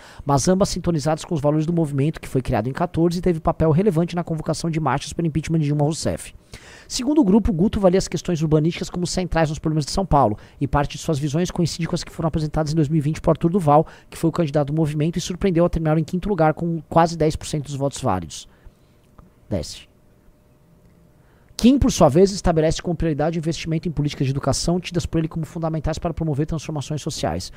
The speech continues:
O M B L diz que o deputado apresentará um projeto novo e original nesse campo que também poderá ser debatido ao longo das prévias. Para o movimento, a experiência em eleição municipal anterior mostrou espaço para o candidato de perfil liberal, jovem combatido.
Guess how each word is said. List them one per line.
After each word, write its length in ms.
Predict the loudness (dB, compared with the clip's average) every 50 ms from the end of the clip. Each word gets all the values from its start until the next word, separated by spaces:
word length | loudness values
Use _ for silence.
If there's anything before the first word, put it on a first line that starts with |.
| -20 -20 -20 -20 -6 -2
O 100 | 0 0
M 80 | 2
B 80 | 2 4
L 120 | 2 2
diz 160 | 2 0 -4 -6
que 80 | -4
o 20 | -2
deputado 300 | -4 -2 -2 -4 -4 -2
apresentará 460 | -2 -2 -2 -4 -4 -4 -4 -4 -4
um 60 | -4
projeto 420 | -2 -2 -2 0 0 -2 -2 -2
novo 220 | -2 0 0 2 2
e 20 |
original 320 | 2 2 0 0 -2 -2 -2
nesse 220 | -2 -2 -4 -2
campo 240 | -2 0 0 0 -2
que 80 | -4
também 200 | -2 -2 0 0
poderá 260 | 0 0 0 0 0 0
ser 120 | -2 -2
debatido 420 | 0 0 0 0 -2 -2 -2 -2
ao 40 | -2
longo 120 | -2 -2 -2
das 140 | -4 -4
prévias. 420 | -4 -6 -6 -6 -8 -8 -12 -14 -16 -16 -20 -20 -6 2
Para 160 | 6 6 6 8
o 20 |
movimento, 360 | 6 4 4 4 2 2 2
a 20 | 0
experiência 360 | -2 0 0 0 0 0 0
em 20 |
eleição 220 | -2 -2 0 0 0
municipal 400 | 0 -2 -2 -2 0 2 2 2
anterior 320 | 2 2 2 2 2 2
mostrou 300 | 0 -2 -2 0 2 2
espaço 320 | 2 2 0 -2 -2 0
para 140 | 0 -2 -2
o 20 | -2
candidato 300 | -2 0 0 0 0 0
de 60 | -2
perfil 320 | -6 -8 -6 -4 -2 -2
liberal, 440 | 0 0 2 2 4 4 4 2 2
jovem 260 | 2 0 0 0 -2
combatido. 520 | -2 -2 -2 -2 -2 -2 -4 -8 -8 -8